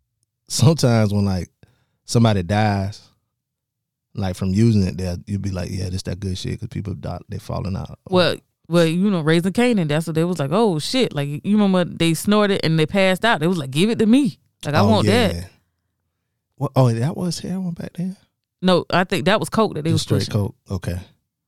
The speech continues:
Speaker 2: But whatever he stepped on it with was killing him.
Speaker 1: Streets need a body.
Speaker 2: Right.
Speaker 1: Speaking of power, you seen the new one?
Speaker 2: The,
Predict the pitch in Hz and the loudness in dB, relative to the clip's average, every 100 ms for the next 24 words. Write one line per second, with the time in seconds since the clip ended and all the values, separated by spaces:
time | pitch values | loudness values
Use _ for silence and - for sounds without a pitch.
0 | _ _ _ - 165 160 165 170 185 180 | _ _ _ -2 0 4 4 2 0 0
1 | 190 - 175 160 147 151 - - 135 - | 0 0 0 0 2 2 0 -4 -2 0
2 | 202 160 131 139 - - - 92 95 104 | 2 0 -4 -8 -12 -12 -4 -4 -2 -2
3 | 101 104 117 110 - _ _ _ _ _ | -2 -4 -4 -6 -12 _ _ _ _ _
4 | _ 143 131 - - _ _ _ - - | _ -4 -4 -6 -18 _ _ _ -16 -6
5 | 226 202 107 - 107 98 90 - _ _ | 0 2 2 0 -2 -2 -4 -10 _ _
6 | _ _ _ _ - 113 120 107 104 107 | _ _ _ _ -12 -4 0 2 4 2
7 | 113 113 - _ _ _ _ _ _ - | 2 0 -6 _ _ _ _ _ _ -6
8 | 151 139 | -2 -2